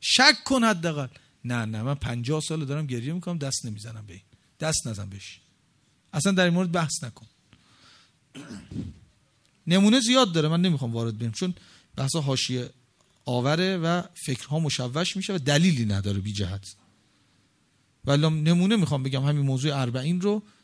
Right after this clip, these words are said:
مرحوم علامه مجلسی به شدت مخالف است که نه در اربعین برنگشتن.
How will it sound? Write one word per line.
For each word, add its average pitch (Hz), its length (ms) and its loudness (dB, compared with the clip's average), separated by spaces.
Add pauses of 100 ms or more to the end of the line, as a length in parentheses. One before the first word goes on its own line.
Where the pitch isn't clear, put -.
مرحوم 147 340 2
علامه 143 340 2
مجلسی 143 320 -2
به 156 100 2
شدت 165 440 2
مخالف 139 440 -2
است - 220 -14 (240)
که 139 100 -6
نه 160 160 4
در 143 120 0
اربعین 135 320 -2
برنگشتن. 127 640 -6